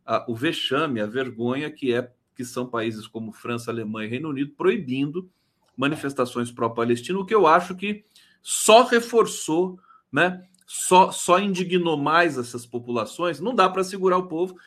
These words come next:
E a gente viu aqui, a gente passou um clipe, eu vou passar de novo as imagens,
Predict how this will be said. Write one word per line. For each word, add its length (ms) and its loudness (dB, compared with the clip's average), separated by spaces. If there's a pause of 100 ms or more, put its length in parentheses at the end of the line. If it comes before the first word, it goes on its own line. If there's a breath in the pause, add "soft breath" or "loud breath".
(180 soft breath)
E 100 2
a 40 2
gente 280 -2
viu 260 -4
aqui, 140 -6
a 40 -4
gente 180 -8
passou 340 -6
um 40 -12
clipe, 280 -8
eu 60 -6
vou 120 -8
passar 280 -4
de 100 -10
novo 200 -6
as 80 -8
imagens, 480 -4